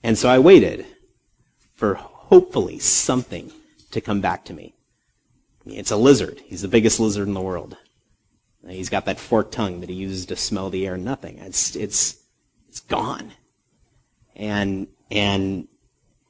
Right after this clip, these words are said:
they all began to snicker at my stupidity.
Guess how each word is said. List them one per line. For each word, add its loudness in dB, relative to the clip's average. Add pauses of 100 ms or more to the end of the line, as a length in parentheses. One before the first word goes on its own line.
(260)
they 6
all 6
began 2
to 0 (880)
snicker 2 (260)
at -4
my 0
stupidity. -8